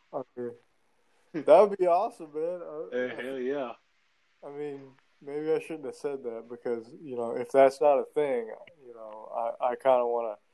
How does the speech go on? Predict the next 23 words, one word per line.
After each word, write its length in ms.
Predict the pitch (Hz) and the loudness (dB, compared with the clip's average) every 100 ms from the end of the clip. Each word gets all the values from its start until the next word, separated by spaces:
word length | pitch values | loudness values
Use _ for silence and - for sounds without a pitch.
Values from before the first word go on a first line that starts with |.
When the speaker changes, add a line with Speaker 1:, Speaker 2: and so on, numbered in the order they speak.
| _ _ _ | _ _ _
Speaker 1:
you 140 | 131 | -10
know, 360 | 120 113 107 113 _ | -6 -6 -8 -12 _
create 520 | - 127 127 131 127 | -10 -6 -2 -2 -2
that 360 | 127 127 123 120 | 0 2 2 -2
and 160 | 131 - | -6 -6
kinda 260 | 127 120 117 | -4 -2 -4
just 200 | 120 - | -8 -10
corner 440 | - 131 131 127 | -2 0 0 -4
the 120 | 120 | -6
market 500 | 117 113 117 - 117 - | -2 -2 -2 -4 -8 -8
and 160 | 123 113 | -18 -12
just 180 | 120 - _ | -14 -14 _
put 160 | 123 | 0
a 40 | 120 | 0
patent 440 | - 127 120 - | 2 2 2 -2
on 220 | 113 113 | -10 -8
it 120 | 117 - | -10 -14
to 60 | 120 | -10
where 280 | 120 113 104 _ _ _ | -10 -10 -16 _ _ _
Speaker 2:
Uh-oh, 340 | 113 - 90 | -10 -8 -8
Speaker 1:
you 80 | 95 | -8
Speaker 2:
copyright 580 | 117 123 123 90 85 90 | -4 -4 -4 -8 -8 -8
it. 100 | 95 | -10